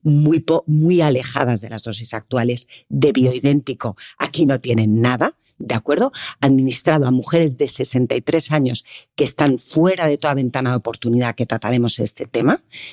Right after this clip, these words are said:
¿de acuerdo? Fumadoras, que probablemente ya tendrían esa placa de ateroma. Entonces, empezaron a descubrir cánceres de mama, pero yo me pregunto, Hanna, ¿pero esos cánceres de mama no estarían ya por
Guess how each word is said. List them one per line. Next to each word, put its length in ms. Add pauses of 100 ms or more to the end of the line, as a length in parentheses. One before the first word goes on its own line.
(120)
¿de 160
acuerdo? 420 (120)
Fumadoras, 840 (260)
que 120
probablemente 640
ya 100
tendrían 500
esa 240
placa 260
de 80
ateroma. 540 (360)
Entonces, 640 (260)
empezaron 460
a 60
descubrir 500 (180)
cánceres 400
de 80
mama, 320
pero 160
yo 140
me 100
pregunto, 420 (120)
Hanna, 240 (340)
¿pero 140
esos 180
cánceres 400
de 80
mama 460
no 180
estarían 460
ya 240 (400)
por 260